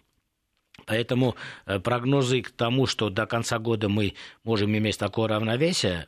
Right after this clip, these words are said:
ну, с моей точки зрения, вероятность очень большая. Конечно, э, это означает, что вы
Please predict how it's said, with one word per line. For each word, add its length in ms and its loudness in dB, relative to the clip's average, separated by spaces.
ну, 360 -4
с 100 -16
моей 160 0
точки 260 -2
зрения, 220 -4
вероятность 480 -8
очень 200 -8
большая. 440 -2
Конечно, 600 0
э, 80 -2
это 580 2
означает, 420 0
что 160 0
вы 280 0